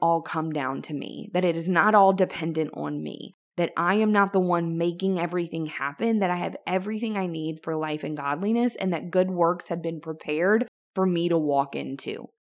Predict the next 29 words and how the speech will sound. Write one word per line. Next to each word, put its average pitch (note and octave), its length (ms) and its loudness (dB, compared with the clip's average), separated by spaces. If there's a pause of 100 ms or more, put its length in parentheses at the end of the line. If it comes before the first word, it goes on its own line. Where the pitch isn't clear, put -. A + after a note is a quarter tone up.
(180)
And F#3+ 200 0
that's A3 320 -2
just D4+ 320 -4
a D#4+ 100 2
way D#3+ 580 0
chiller, E3 680 -2 (480)
better D#3 280 4
way D#3+ 200 4
to D#3 100 2
live. D3+ 560 -2 (300)
Having A3+ 360 4
done F3+ 200 6
all D#3+ 240 2
of F3 100 0
them, F3+ 160 0
I'm D#3 140 0
choosing C#3+ 440 -2
that - 240 0
one. - 300 -8 (420)
We G#3+ 180 4
don't D4+ 280 4
know G3+ 300 4
what E3+ 560 4
staying E3+ 1040 0 (200)
means F3 760 -2
still. A3+ 640 2
Three A#3 200 2
months C4 420 2
into F#3+ 760 0